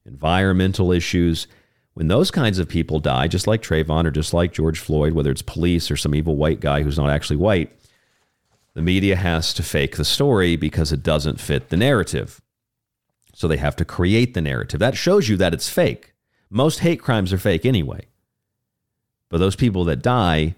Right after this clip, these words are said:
because it fits the narrative, when the media spins the story, they become martyrs.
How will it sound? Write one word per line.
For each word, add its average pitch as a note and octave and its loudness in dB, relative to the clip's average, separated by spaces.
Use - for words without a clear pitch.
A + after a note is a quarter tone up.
because E2+ 0
it - -2
fits - -4
the D2+ -2
narrative, F2 0
when D#2+ -6
the D2 -2
media D#2 0
spins D#2+ -2
the C#2 -6
story, F#2+ 0
they E2+ 0
become D2+ -2
martyrs. C2+ -2